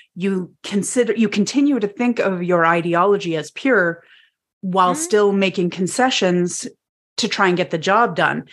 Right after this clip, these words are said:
Speaker 1: And it's a very
Speaker 2: Right.
Speaker 1: slippery slope, and there's no stop on that slope. You think there is, but
Speaker 2: Mm-mm.
Speaker 1: there isn't.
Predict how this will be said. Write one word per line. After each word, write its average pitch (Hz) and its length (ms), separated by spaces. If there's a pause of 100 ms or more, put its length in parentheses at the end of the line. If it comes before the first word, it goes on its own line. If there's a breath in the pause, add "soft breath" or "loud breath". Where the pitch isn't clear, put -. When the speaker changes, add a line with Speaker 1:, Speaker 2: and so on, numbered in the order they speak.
(280 loud breath)
Speaker 1:
And 190 100
it's 170 80
a 180 60
very 196 200
Speaker 2:
Right. 202 80
Speaker 1:
slippery 185 300
slope, 196 380
and 196 120
there's 175 160
no 214 120
stop 226 480
on 175 120
that 156 140
slope. - 360
You 180 80
think 208 200
there 208 160
is, 170 240
but - 120
Speaker 2:
Mm-mm. - 20
Speaker 1:
there 170 160
isn't. 147 360